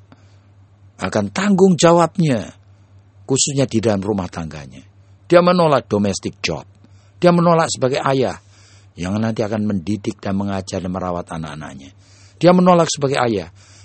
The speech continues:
yang akan memberikan rasa aman kepada anak-anaknya, yang menghadirkan cinta kasih, menghadirkan direction, ke arah mana sebenarnya seluruh keluarga ini akan dibawa. Dia menolak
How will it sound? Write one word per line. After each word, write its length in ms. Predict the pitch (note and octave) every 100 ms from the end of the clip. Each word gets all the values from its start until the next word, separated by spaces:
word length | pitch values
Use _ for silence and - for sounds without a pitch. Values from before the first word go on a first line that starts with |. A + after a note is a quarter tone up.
| -
yang 160 | E2+ F#2+
akan 160 | G#2+
memberikan 560 | G#2+ F2+ A2 A2+ A2 G#2+
rasa 400 | G#2 G2 - F#2 F#2
aman 320 | F2 E2 D2+
kepada 400 | D2+ F2 D#2+ D#2+
anak-anaknya, 580 | D2 D2 C#2+ - - - - - - -
yang 160 | G#2 C#3
menghadirkan 640 | B2+ C3 D#3+ F#3 - E3+
cinta 400 | D3+ F#3+ D#3+ C#3
kasih, 400 | - A#2+ A2 E2 - - - _ _ _ -
menghadirkan 640 | G2+ G2 B2 - A#2 G2
direction, 640 | G#2 G#2 A2 - - E2 - - _ - - -
ke 60 | C#3+
arah 240 | D3 D3+
mana 320 | D#3+ E3 A2
sebenarnya 320 | D#2 - G2 F2+
seluruh 400 | D#3 F3+ B2 -
keluarga 400 | B2+ A2+ G2+ G2
ini 240 | G2 F2 D#2+ - - _ - F2+
akan 260 | G2+ G2+ D#2+
dibawa. 480 | F#2 D#2+ D#2 C#2 C#2 _ _ _ _ - _ _ _ -
Dia 160 | - G2+
menolak 480 | A2+ B2+ A2 -